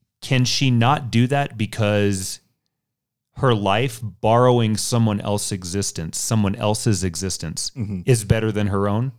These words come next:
Speaker 1: 'Cause the answer is irrefutably yes.
Speaker 2: Absolutely. <laughs>
Speaker 1: Think about that for a minute, Jesse.
Speaker 2: Mm-hmm.
Speaker 1: You are more comfortable or more engaged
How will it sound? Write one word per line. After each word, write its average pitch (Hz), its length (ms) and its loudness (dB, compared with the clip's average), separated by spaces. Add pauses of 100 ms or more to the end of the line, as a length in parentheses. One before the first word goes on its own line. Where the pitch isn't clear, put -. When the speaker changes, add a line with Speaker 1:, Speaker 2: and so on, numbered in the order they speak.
(100)
Speaker 1:
'Cause 120 140 2
the 147 120 4
answer 180 240 6
is 120 100 4
irrefutably 117 680 4
yes. 90 320 0
Speaker 2:
Absolutely. 104 720 -4 (380)
<laughs> - 400 0
Speaker 1:
Think 165 160 0
about 104 240 0
that - 160 -6
for - 100 -4
a 107 40 0
minute, 95 200 -4
Jesse. 110 380 -4
Speaker 2:
Mm-hmm. 113 300 -4 (360)
Speaker 1:
You 143 260 4
are 104 440 2 (440)
more 120 540 6
comfortable 85 960 -2 (380)
or 110 240 4
more 117 840 4 (280)
engaged 104 800 -2